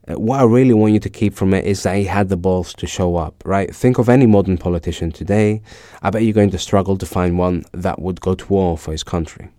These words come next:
They're usually very easy and, uh, very, very easily send other people to war, but of course not themselves. After the battle itself, an interesting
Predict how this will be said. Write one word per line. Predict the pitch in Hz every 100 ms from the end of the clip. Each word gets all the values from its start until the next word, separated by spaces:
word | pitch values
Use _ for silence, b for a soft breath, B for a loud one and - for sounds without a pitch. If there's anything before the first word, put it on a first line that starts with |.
| -
They're | 90
usually | 95 110 98 98
very | 98 92 92
easy | 95 82 82 87 82 b b
and, | 92 90
uh, | 90 87 87 82 B B
very, | 85 104 101
very | 92 101 95
easily | 101 101 90 87 87 85
send | - 90 -
other | 123
people | 101 90 85
to | 90
war, | 95 95
but | 92
of | 87
course | 92 90 85
not | 87
themselves. | 85 87 101 85 82 _ B 123 B
After | 110 135 151
the | 120
battle | 101 110 107 101 92 85 - B
itself, | 95 - - 127 135 -
an | 101 -
interesting | 131 - 120 98 - 98